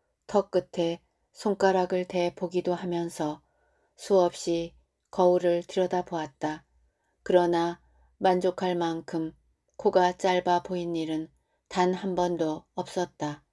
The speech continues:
어떤 때는 신경을 쓰면 쓸수록 오히려 코가 더 길어 보이기도 했다. 그럴 때면 나이구는 거울을 상자에 집어넣으면서 새삼 한숨을 쉬며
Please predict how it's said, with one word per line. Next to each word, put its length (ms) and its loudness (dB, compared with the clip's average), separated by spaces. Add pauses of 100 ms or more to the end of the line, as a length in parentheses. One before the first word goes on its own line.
(540)
어떤 420 2
때는 420 -2 (320)
신경을 580 0
쓰면 360 -4
쓸수록 600 -6 (520)
오히려 580 4 (140)
코가 320 -2
더 280 -4
길어 280 0
보이기도 560 -4
했다. 500 -8 (640)
그럴 300 4
때면 520 -2 (300)
나이구는 640 0 (560)
거울을 500 4
상자에 600 -4
집어넣으면서 1080 -6 (520)
새삼 520 0 (300)
한숨을 580 -2
쉬며 500 -2